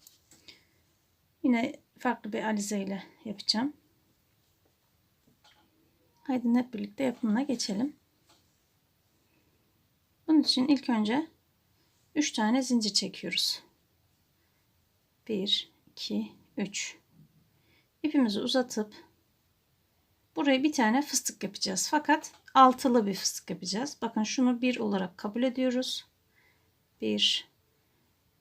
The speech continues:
Hemen buraya değil, bir altındaki zincire batıyoruz.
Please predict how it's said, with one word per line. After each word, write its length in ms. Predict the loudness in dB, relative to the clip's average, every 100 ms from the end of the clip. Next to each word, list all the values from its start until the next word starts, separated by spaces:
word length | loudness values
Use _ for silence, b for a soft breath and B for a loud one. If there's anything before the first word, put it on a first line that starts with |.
| _ _
Hemen 520 | 2 4 6 2 -2
buraya 380 | 2 6 6 6
değil, 240 | 4 4
bir 100 | 4
altındaki 540 | 6 6 6 4 2 2
zincire 480 | 4 4 4 0 -2 _ _ _ _ _ _ _ -20 -20 _ _ _ _ _ _ _ _ _ _ _ _ _ _ _ _ _
batıyoruz. 640 | -8 -8 -8 -4 -4 -4